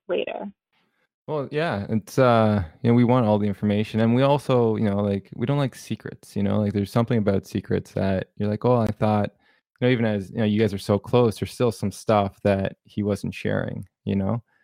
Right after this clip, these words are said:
Speaker 2: and probably to
Speaker 1: Mm-hmm.
Speaker 2: protect you, right? <laughs> Like, you want, like, make,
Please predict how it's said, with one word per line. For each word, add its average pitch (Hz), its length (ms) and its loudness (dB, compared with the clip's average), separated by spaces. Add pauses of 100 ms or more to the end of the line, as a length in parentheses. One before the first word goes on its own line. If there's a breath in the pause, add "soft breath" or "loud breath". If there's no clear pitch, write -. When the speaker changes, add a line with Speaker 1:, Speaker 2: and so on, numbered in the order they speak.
(260)
Speaker 2:
and 208 280 2
probably 135 220 2
to 107 80 -4
Speaker 1:
Mm-hmm. - 20 -20
Speaker 2:
protect - 380 -4
you, 107 280 2
right? 95 360 -4
<laughs> 95 400 2
Like, - 0 - (120)
you 107 100 2
want, 107 240 2
like, 98 180 0
make, 101 220 -2